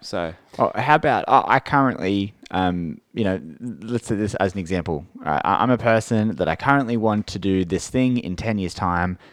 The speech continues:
Speaker 2: that's not what I'm currently doing.
Speaker 1: Mm.
Speaker 2: So, okay, I need to figure out that I need to sell my business in, in ten years or five years.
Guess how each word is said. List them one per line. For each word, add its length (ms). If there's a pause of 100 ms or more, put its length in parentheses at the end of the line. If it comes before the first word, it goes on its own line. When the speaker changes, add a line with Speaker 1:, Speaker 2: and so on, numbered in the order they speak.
(140)
Speaker 2:
that's 220
not 200
what 120
I'm 100
currently 300
doing. 260 (220)
Speaker 1:
Mm. 300 (440)
Speaker 2:
So, 440
okay, 400 (240)
I 140
need 180
to 60
figure 360
out 280 (200)
that 140
I 80
need 180
to 80
sell 320
my 160
business 600 (140)
in, 440
in 360 (160)
ten 240
years 500 (200)
or 80
five 320
years. 400